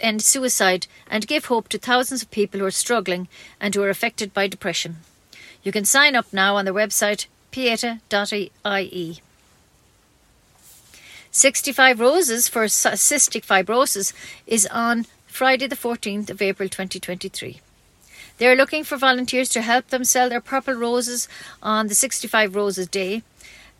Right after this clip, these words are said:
Dunnes Stores have given their permission to sell the purple roses in their stores nationwide. Would you be available to help out for a few hours by sitting at a table in your local Dunnes Stores to sell the roses to raise funds for Cystic Fibrosis Ireland?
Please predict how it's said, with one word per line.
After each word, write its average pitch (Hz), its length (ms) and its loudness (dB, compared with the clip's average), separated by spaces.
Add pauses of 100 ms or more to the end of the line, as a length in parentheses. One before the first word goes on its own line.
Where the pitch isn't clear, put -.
(180)
Dunnes 285 320 2
Stores 214 420 0
have 214 160 -6
given 226 180 0
their 247 140 6
permission 196 440 -4
to 208 60 -6
sell 208 280 2
the 190 80 -6
purple 190 260 -2
roses 190 400 0
in 190 80 -4
their 180 140 -4
stores 196 440 0
nationwide. 196 680 -2 (680)
Would 196 160 0
you 214 100 0
be 226 160 -2
available 226 440 0
to 226 100 -6
help 226 320 2
out 226 160 4
for 214 140 -4
a 190 40 -4
few 226 280 -2
hours 220 320 2
by 185 160 -2
sitting 247 400 0
at 254 120 -6
a 233 40 -10
table 214 440 -2 (240)
in 202 80 -4
your 202 120 0
local 269 280 0
Dunnes 190 240 -4
Stores 180 420 -4 (180)
to 277 80 -4
sell 294 240 6
the 240 80 2
roses 185 420 0
to - 120 -8
raise 202 220 0
funds 185 280 -6
for 214 100 -8
Cystic 190 400 -4
Fibrosis 185 640 -4
Ireland? 160 420 -6